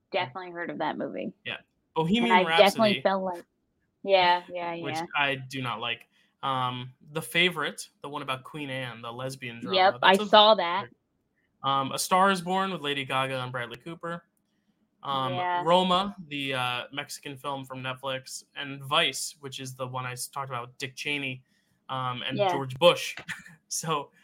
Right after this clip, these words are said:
Speaker 2: um,
Speaker 1: Wow. That's
Speaker 2: the
Speaker 1: a
Speaker 2: most
Speaker 1: good
Speaker 2: progressive of those
Speaker 1: year for
Speaker 2: nominees was
Speaker 1: movies.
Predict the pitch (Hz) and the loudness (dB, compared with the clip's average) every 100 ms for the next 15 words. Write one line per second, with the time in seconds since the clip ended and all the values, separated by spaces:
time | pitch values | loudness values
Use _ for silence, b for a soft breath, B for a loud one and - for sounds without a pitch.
0 | b b b 135 135 214 220 208 190 185 | b b b -4 2 6 8 8 6 2
1 | 170 - _ _ _ _ - 220 254 339 | -4 -12 _ _ _ _ -6 -4 2 4
2 | 190 202 226 247 165 233 220 143 160 135 | 4 2 2 2 2 4 4 2 -2 -4
3 | 135 135 175 180 233 175 101 156 | -4 -4 -2 0 0 0 -2 -4